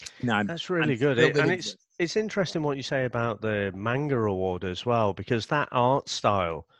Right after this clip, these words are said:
Speaker 2: and it, 'cause this is a black and white comic as well, isn't it? Again, that's quite,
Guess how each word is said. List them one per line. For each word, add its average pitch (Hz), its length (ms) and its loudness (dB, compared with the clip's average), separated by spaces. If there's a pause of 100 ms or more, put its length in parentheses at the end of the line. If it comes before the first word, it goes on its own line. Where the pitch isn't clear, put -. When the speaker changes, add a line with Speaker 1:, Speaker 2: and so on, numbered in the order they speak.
(500)
Speaker 2:
and 135 100 2
it, 147 160 -2
'cause 147 160 2
this 165 200 4
is 139 140 2
a 131 60 2
black 131 280 4
and 117 100 0
white 113 240 2
comic 117 380 2
as 101 200 -2
well, 113 240 4
isn't 113 220 0
it? 107 180 2
Again, 104 340 0
that's 101 220 -2
quite, 101 420 0